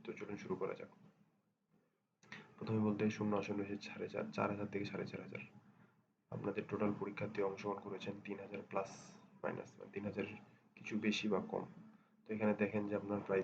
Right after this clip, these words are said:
দেড় হাজারের একটা গ্যাপ আসন সংখ্যা এবং পরীক্ষার্থীর মধ্যে। তাই যারা ইনশাল্লাহ ভালো, মোটামুটি ভালো পরীক্ষা দিয়েছেন তাদের চাকরি হবে।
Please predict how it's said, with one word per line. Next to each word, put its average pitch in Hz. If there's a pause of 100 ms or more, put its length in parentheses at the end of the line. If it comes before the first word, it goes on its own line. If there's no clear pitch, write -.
দেড় 101
হাজারের 98
একটা 98 (140)
গ্যাপ 87 (840)
আসন - (100)
সংখ্যা 98 (100)
এবং 92 (180)
পরীক্ষার্থীর -
মধ্যে। - (460)
তাই 101
যারা 98
ইনশাল্লাহ 98
ভালো, 95 (100)
মোটামুটি 95
ভালো 92
পরীক্ষা 90
দিয়েছেন 95
তাদের 90
চাকরি 87
হবে। -